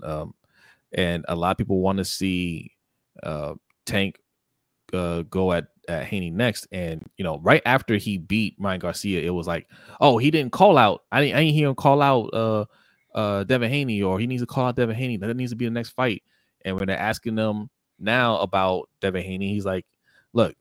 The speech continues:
he needs to handle his business May twentieth, and then we'll see from there." And people are like, "Oh, no, yo, you gotta, you gotta commit to that. You gotta commit to that." Well, I mean, Haney gotta commit to it.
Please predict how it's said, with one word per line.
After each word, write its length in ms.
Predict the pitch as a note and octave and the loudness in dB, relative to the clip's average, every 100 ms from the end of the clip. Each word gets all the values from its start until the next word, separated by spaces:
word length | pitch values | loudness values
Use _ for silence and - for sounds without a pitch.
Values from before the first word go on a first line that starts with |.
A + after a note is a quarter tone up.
| _ | _
he 140 | _ G2+ | _ -6
needs 160 | G#2 G2 | -6 -4
to 100 | G2+ | -4
handle 480 | A2 A2 G#2+ G#2 - _ _ _ _ _ _ | -2 2 2 0 -6 _ _ _ _ _ _
his 180 | A#2 G2 | -2 2
business 480 | A#2 A#2 C3 - _ _ _ - | 2 2 -2 -8 _ _ _ -10
May 240 | G#2 A2+ | -4 -4
twentieth, 480 | - A#2 B2 D#3 - _ - | -2 -4 -2 -4 -6 _ -8
and 200 | G2 G2+ | -4 -2
then 140 | G2+ | -2
we'll 120 | G2 G2+ | 0 -2
see 160 | A2+ | -4
from 180 | G2+ F#2+ | -8 -4
there." 320 | B2+ A#2 C3 - _ _ _ _ _ | -2 -2 -4 -10 _ _ _ _ _
And 300 | G#2+ A2 A2+ | -4 -2 -2
people 140 | C3 A#2+ | 0 0
are 40 | |
like, 60 | A2 | 2
"Oh, 200 | D3+ C#3 B2+ | 4 4 2
no, 300 | C3 A2 E2+ | 0 -2 -4
yo, 180 | F#2+ G2 | -6 -6
you 120 | F#2+ A#2+ | -4 0
gotta, 200 | C3+ - | 0 0
you 100 | C3+ | 0
gotta 200 | B2+ A#2 | 0 0
commit 280 | A#2 C3 | -4 -4
to 80 | - | -2
that. 100 | F2+ | -2
You 60 | G2+ | 0
gotta 100 | A#2 | -2
commit 260 | A2+ B2+ | -4 -8
to 100 | - | -6
that." 180 | F#2 D#2+ - _ _ _ - | -6 -6 -12 _ _ _ 2
Well, 280 | D#3 D#3 | 6 6
I 60 | B2 | 4
mean, 460 | D3 C#3+ C#3 C3+ - - _ _ _ _ | -2 -2 -4 -8 -12 -20 _ _ _ _
Haney 280 | - G#3 C#4+ | -4 -2 2
gotta 160 | F3+ B2 | 2 2
commit 280 | G#2+ F2+ | 0 -4
to 160 | - | -6
it. 60 | D2+ | -12